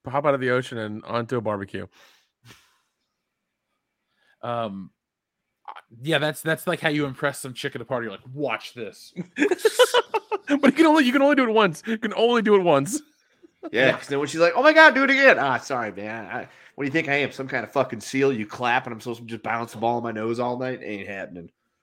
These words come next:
Speaker 3: <laughs>
Speaker 2: Um, let's see. Our friend, uh,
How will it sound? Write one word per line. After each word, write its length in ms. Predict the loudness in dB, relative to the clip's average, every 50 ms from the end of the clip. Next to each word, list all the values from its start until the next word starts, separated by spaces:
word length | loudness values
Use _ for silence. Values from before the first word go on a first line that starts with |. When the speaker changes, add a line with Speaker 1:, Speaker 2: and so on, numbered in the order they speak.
| _ _ _ _ -10
Speaker 3:
<laughs> 100 | -10 -10 -10 -10 -18 -18 -12 -2 -2 -2 -2 -2 -8 -20 -14 -8 -8 -8 _ -8 -16 -16 _ -18 -18 _ -16 -20 -20 _ -18 -20 -20 _ _ -20 -20 _ _ -20 -20 -20 _ -20 -20 -20 _ -20 -20 -20 _ _ -20 -20 _ _ _ -20 _ _ _ _ _ _ _ _ _ _ _ _ _ _ -20 -20 -20 -18 -8 0
Speaker 2:
Um, 360 | 4 4 4 4 0 -6 -12 _ _ _ _ _ _ _ _ _ _ _ _ -6
let's 220 | -6 -6 -6 -6
see. 300 | -10 -6 -4 -4 -4 -4
Our 160 | -4 -4 -6
friend, 720 | -6 -8 _ _ -8 -6 -6 -4 -4 -6 -6 -8 -10 -10 -12
uh, 560 | -12 -10 -10 -10 -10 -10 -12 -14 -16 -18